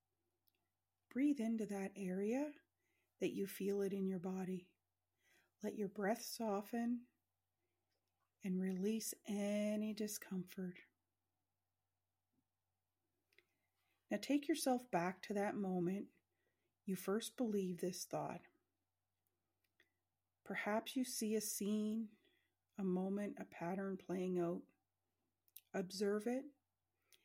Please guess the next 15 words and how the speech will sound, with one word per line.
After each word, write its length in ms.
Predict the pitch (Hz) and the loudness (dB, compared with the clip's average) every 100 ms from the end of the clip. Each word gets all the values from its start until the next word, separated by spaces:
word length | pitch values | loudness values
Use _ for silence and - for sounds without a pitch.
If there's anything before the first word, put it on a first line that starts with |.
| _ _ _ _ _ _ _ - | _ _ _ _ _ _ _ -4
as 200 | 185 175 | 0 0
an 120 | 190 | 0
impartial 920 | 190 190 190 190 - 190 190 - 196 - | -2 -2 -2 -4 -6 -4 -4 -4 -4 -2
observer. 680 | 175 165 190 180 170 165 170 - _ _ _ _ _ - | -4 -4 -4 -2 -4 -6 -8 -16 _ _ _ _ _ -8
Watch 320 | 196 202 - | -4 -4 -2
it 140 | 277 - | -2 0
like 220 | 196 190 | -4 -2
you're 100 | 196 | -2
watching 520 | 185 190 180 - 202 | 0 0 -2 -2 -2
a 60 | 202 | 2
movie. 520 | 190 180 170 180 160 _ _ _ _ _ _ _ _ _ _ _ _ _ _ _ _ _ _ - _ - | 2 2 0 -4 -6 _ _ _ _ _ _ _ _ _ _ _ _ _ _ _ _ _ _ -20 _ -4
What 220 | 214 208 | -2 0
do 80 | 269 | -2
you 80 | 262 | -2
see? 460 | - 240 262 202 | -2 -4 -4 -4